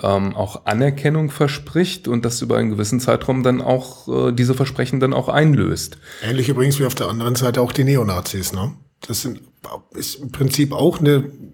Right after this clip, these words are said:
Speaker 2: Gruppierung, die teilweise auch, hat man bei dem, in der Vergangenheit, wo es da diesen Prozess jetzt gibt mit, äh, dem N S U, mit
Speaker 1: Mhm.
Speaker 2: der N S U ja auch gesehen, die teilweise auch terroristische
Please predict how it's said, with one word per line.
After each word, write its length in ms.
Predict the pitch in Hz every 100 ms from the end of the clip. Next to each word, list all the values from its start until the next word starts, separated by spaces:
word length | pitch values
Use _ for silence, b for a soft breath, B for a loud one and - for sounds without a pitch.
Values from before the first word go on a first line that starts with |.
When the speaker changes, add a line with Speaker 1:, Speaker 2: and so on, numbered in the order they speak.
| _ _ _ b b b b
Speaker 2:
Gruppierung, 920 | - 143 139 156 175 180 190 208 208 - - _ 131
die 300 | 131 123 - -
teilweise 560 | - 123 143 147 123
auch, 200 | 123 143
hat 140 | 143 -
man 120 | 117
bei 160 | 110 110
dem, 260 | 113 107 B B B B B B -
in 160 | 104
der 120 | 117 104
Vergangenheit, 500 | 110 120 127 123 120
wo 60 |
es 100 | 113
da 120 | 127
diesen 460 | 107 120 - 120 123
Prozess 420 | 104 110 131 139
jetzt 220 | 151 143
gibt 300 | - 147 -
mit, 340 | 143 123 - -
äh, 160 | 113 110
dem 200 | 123 110
N 120 | 127
S 140 | 117
U, 120 | 131
mit 360 | 143 156 139 -
Speaker 1:
Mhm. 120 | 117
Speaker 2:
der 140 | 113 135
N 100 | 131
S 100 | -
U 160 | 156
ja 120 | 143
auch 220 | 104 135 -
gesehen, 360 | 143 160 151
die 100 | 135
teilweise 480 | - 120 123 139 127
auch 140 | 120
terroristische 1120 | - 123 117 127 - - 120 143 165 143 139